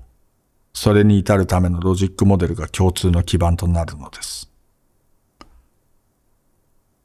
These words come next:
ロジックモデルが注目される三つ目の背景は、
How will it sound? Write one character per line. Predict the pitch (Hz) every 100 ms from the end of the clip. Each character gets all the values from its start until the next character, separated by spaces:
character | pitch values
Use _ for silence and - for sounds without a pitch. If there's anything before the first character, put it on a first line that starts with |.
| _ _ _ _ _ _ _ _ _ _
ロ | 117 110
ジ | 135
ッ | -
ク | 143
モ | 135
デ | 123
ル | 95
が | 85
注 | - 98
目 | 98 -
さ | 101
れ | 95
る | 92
三 | 92 92
つ | - 117
目 | 110
の | 90 87
背 | 85
景 | - 78
は、 | 78 85